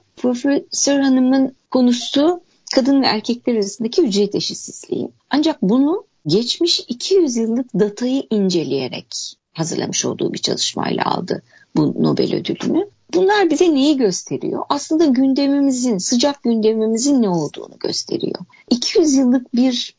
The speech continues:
veriyi incelemek aslında bugüne çok ışık tutacak bazı verilere ulaşmak. İşte biraz önce de dedim ya,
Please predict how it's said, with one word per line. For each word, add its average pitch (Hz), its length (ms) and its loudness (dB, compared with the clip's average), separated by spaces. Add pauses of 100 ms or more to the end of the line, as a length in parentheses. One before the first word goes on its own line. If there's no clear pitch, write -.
veriyi 226 460 2
incelemek 214 1400 0 (280)
aslında 202 680 0 (260)
bugüne 226 640 2 (120)
çok - 280 -4
ışık - 280 0
tutacak 226 600 -2
bazı 240 320 2
verilere 220 440 2
ulaşmak. - 560 -4
İşte 269 340 -2 (440)
biraz 269 220 2
önce 277 340 2
de 262 140 0
dedim 262 300 2
ya, 156 240 0